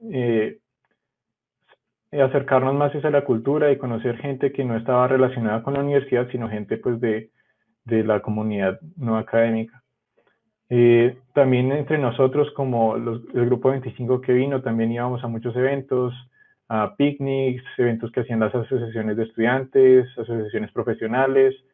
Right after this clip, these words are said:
charlas, eh, conferencias, ¿ya? Cualquier oportunidad que se presentara, hasta inclusive las iglesias íbamos para, para conocer gente. Entonces, lo primero son los contactos.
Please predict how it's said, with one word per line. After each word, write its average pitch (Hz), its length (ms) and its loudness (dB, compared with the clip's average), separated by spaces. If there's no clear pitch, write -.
charlas, 127 640 4
eh, 110 400 -2
conferencias, 135 960 0
¿ya? 123 220 -6
Cualquier 135 300 4
oportunidad 143 460 -2
que 123 60 -14
se 135 100 0
presentara, 131 720 -2
hasta 113 460 -4
inclusive 123 680 -4
las 123 200 -4
iglesias 117 440 -4
íbamos 123 380 -2
para, 117 320 -2
para 113 200 -4
conocer 110 380 -6
gente. 110 260 -8
Entonces, 123 200 4
lo 143 100 4
primero 139 300 2
son 135 140 -2
los 127 120 2
contactos. 117 540 -2